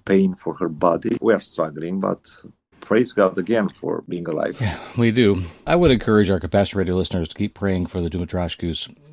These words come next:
Speaker 2: Besides the fact that you serve in ministry nonstop, the burden you have day by day of caring for those who are refugees flowing still like a fire hose through that city of Galatz,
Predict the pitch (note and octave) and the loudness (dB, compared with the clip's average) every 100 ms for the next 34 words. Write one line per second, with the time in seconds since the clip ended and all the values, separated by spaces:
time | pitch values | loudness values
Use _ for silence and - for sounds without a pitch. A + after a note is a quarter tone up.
0 | - _ A2 G#2 C3 G2+ - G2 G#2+ F#2 | -20 _ -8 0 0 0 0 -2 -2 -2
1 | A2+ F2+ E2+ F#2 F2+ F2+ D#2+ F2 D#2+ - | 0 0 0 0 -2 -4 -4 -2 -4 -6
2 | - D#2+ C#2+ _ F2+ F2+ - C3 C#3 G2 | -6 -4 -6 _ -6 -4 0 2 4 2
3 | F2 D#2 F2+ E2+ D#2+ G2 F#2+ E2+ D#2+ D2+ | 2 0 -2 -2 -2 0 0 0 -2 -2
4 | F#2 D#2+ D2+ - D#2+ D2+ _ - C3+ B2+ | 0 0 -2 -4 -6 -8 _ -4 0 4
5 | B2 A2+ G#2 F#2+ F2+ F2+ - - _ _ | 2 2 2 2 2 0 -6 -12 _ _
6 | - G#2+ F#2+ F#2+ F2 F#2+ E2 F2 E2+ - | -4 0 2 0 0 -2 -2 -2 -2 -4
7 | - F2+ G2+ A#2 F#2 E2 - - D#3+ B2 | -6 0 2 4 2 0 -4 -4 0 2
8 | E2+ - - A#2+ F2+ D#2+ D#2 - G#2 F2+ | 0 -4 -2 0 0 -2 -4 -6 -4 -2
9 | D#2+ - F2+ D#2+ D2 D#2+ D2 D2+ - | -4 -6 -6 -6 -6 -6 -6 -8 -12